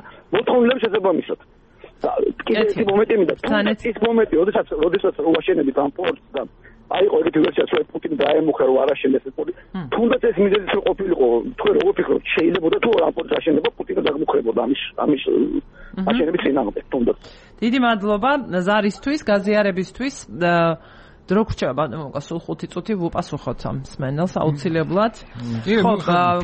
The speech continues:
Speaker 2: ა, ეკონომიკის მინისტრი ყოფილი ლაპარაკობდა, მახსოვს მეც, ა, იმაზე, რომ მან ვერ მიიღო სათანადო ეკონომიკური დასაბუთება ამ, ა, ა, პროექტზე. ა, გისმენთ?
Speaker 3: ნუ, აქ ეს, ა, ხა,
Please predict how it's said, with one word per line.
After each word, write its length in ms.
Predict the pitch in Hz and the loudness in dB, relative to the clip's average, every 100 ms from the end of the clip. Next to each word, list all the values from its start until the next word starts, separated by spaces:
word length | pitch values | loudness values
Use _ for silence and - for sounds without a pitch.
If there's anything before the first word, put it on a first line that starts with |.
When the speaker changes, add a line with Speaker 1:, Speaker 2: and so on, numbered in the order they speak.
| 165 175 | -4 -4
Speaker 2:
ა, 80 | 196 | -2
ეკონომიკის 440 | 247 254 240 190 | 0 0 0 0
მინისტრი 460 | 196 214 208 165 151 | 0 2 0 -2 -2
ყოფილი 400 | 175 180 196 160 | -2 0 0 2
ლაპარაკობდა, 680 | 165 170 202 196 180 190 220 | 2 0 0 0 0 0 2
მახსოვს 460 | 208 180 - 127 - | 2 0 -2 -6 -4
მეც, 240 | 131 139 - | -4 -4 -4
ა, 160 | 160 139 135 | 0 2 2
იმაზე, 360 | 151 170 160 175 | 2 0 0 0
რომ 140 | 202 | 2
მან 140 | 190 180 | 2 2
ვერ 180 | 170 | 0
მიიღო 320 | 165 165 151 190 | 0 -2 -2 -2
სათანადო 460 | 175 165 170 170 185 | -2 -2 -2 0 0
ეკონომიკური 540 | - 160 156 - 185 | -2 -6 -6 -6 -4
დასაბუთება 640 | 165 156 156 151 - - - | -4 -4 -6 -6 -6 -4 -2
ამ, 160 | - 127 - - - - | -4 -6 -10 -18 -20 -14
ა, 160 | - - 117 92 65 69 - | -6 -2 -2 -4 -10 -12 -2
ა, 140 | - 123 | 0 0
პროექტზე. 840 | 120 - 151 151 - - 185 170 226 277 - - - - - | -2 -2 0 0 -2 -6 -4 0 0 2 -2 -4 -6 -12 -12
ა, 420 | - 170 170 170 | -8 -2 0 0
გისმენთ? 580 | 156 196 214 - 139 120 - - 117 113 | 0 2 4 4 2 -6 -10 -8 -8 -2
Speaker 3:
ნუ, 140 | 175 | -2
აქ 200 | 175 185 | 0 -4
ეს, 200 | - 151 - | 0 -2 0
ა, 280 | 151 139 | 0 0
ხა, 140 | - | 0